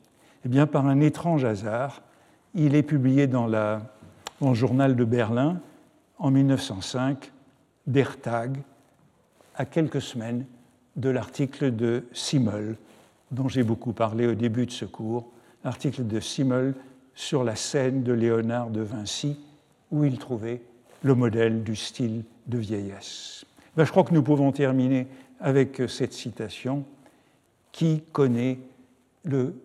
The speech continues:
la puissance du cercle ne redoute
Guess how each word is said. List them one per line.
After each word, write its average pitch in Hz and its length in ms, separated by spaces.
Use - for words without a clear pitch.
la 131 100
puissance 127 600
du 117 100
cercle - 600
ne 147 100
redoute 120 580